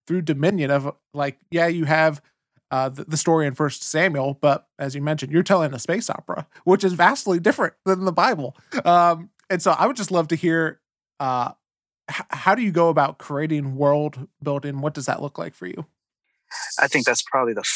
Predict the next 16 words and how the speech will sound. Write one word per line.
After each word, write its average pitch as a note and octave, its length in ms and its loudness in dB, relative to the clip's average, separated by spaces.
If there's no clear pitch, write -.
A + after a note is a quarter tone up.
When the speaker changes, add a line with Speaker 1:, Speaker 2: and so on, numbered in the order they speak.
Speaker 2:
funnest C3+ 460 0
part G2 320 -6
of G2+ 220 -12
what G2 200 -4
I F#2 140 -2
do. F2 380 -8
It G#2+ 260 0
really A#2+ 360 0
is. G#2+ 280 -10
I A#2+ 120 -2
mean, A#2 200 -4
I'm F3 140 -2
a C#3+ 60 -2
very A#2+ 500 -4
imaginative A#2 800 -4
person. B2 520 -6